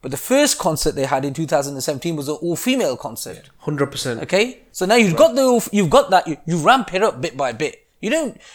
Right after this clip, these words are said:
Speaker 1: you can't just throw it out there, "We're gonna do this," or, "This is how it's gonna work." You ramp it up bit by bit. And this is how it's always been done historically as well.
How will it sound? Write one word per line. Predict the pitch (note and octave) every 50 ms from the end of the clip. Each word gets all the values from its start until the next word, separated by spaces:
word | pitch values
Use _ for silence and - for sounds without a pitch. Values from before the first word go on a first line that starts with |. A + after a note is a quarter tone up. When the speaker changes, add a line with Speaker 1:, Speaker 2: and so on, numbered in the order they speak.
| -
Speaker 1:
you | - F3 E3+
can't | - - - C#4 G#3+ F3 E3
just | E3 - - -
throw | D3 E3+ F3+
it | E3+ -
out | E3+ E3+ E3 D3+ B2
there, | A#2+ A#2 A#2 A2 A2+
"We're | B2+ C3
gonna | C3+ C3+ B2 A2+
do | G#2+ B2 A#2+
this," | A2 G#2 A2+ G2+ - - - - - -
or, | C3 C3 B2 -
"This | - C3+ C#3 -
is | - C#3
how | C#3 C#3 B2+
it's | A2+ - -
gonna | - A#2+ A#2
work." | A2+ B2+ C3 A#2 - - _ _ - - - - _ _
You | D3+ D3 C#3+ C#3
ramp | D3 F3+ G3 F#3+ E3 -
it | D#3 E3
up | F3+ - C3
bit | A#2+ E3 - - B2+
by | C#3+ C3+ B2+
bit. | A2+ A#2 D3 C#3+ A#2 - _ _ - - - - _ -
And | D#3 D3 C3+ B2+ C#3
this | G3 C#4 D4+ C#4 - - G3
is | G3 E3
how | F#3 F3 E3 D#3
it's | D3 -
always | F#3 G#3+ A3 G3 F3+ F3+ E3 C#3
been | C3 D#3 D#3 C3+
done | D#3 D#3
historically | C3+ D3 D3+ - - - A3+ A3+ G3 - - C#3+ C3
as | B2+ A#2+ C3+
well. | F3+ F#3 C#3+